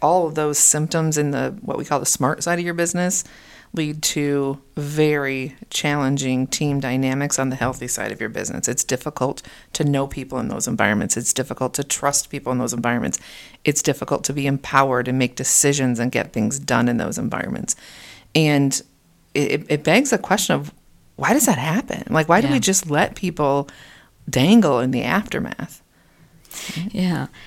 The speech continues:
Speaker 2: You, you know, so I, it, the, the, what's coming up for me, oh, number one, like, a comet with a really long tail <laughs> is coming to mind for me.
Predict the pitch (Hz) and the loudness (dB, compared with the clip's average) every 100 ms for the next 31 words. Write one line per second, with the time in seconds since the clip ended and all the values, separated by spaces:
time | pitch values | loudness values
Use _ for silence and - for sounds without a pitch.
0 | - - 202 196 202 190 175 175 160 - | -20 -4 2 2 4 6 8 8 6 4
1 | - 170 - 160 156 156 170 165 - 220 | 4 2 2 6 6 4 0 0 6 8
2 | 240 190 170 165 170 151 143 - 170 160 | 8 8 4 4 4 2 2 2 2 4
3 | 185 190 175 156 - - - 160 143 113 | 4 6 6 6 2 -2 0 2 2 0
4 | - 151 143 151 151 160 156 151 147 147 | -2 0 0 4 6 6 6 8 6 6
5 | 147 151 147 139 131 165 - - 202 233 | 4 4 6 8 6 6 6 6 8 8
6 | 160 170 180 - 165 151 151 151 | 8 8 6 6 2 4 2 2